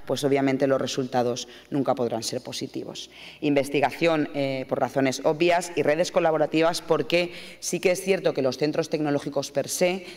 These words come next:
trabajan en innovación abierta, trabajan siempre en entornos colaborativos, manejando sistemas, eh, redes colaborativas tanto a nivel regional o inter-, intercentros como con agentes externos,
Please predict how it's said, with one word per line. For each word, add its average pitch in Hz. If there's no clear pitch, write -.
trabajan 143
en 143
innovación 131
abierta, 170
trabajan 156
siempre 165
en 135
entornos 131
colaborativos, 165
manejando 151
sistemas, 143
eh, 143
redes 156
colaborativas 139
tanto 131
a 123
nivel 135
regional 143
o 135
inter-, 127
intercentros 156
como 151
con 147
agentes 151
externos, 143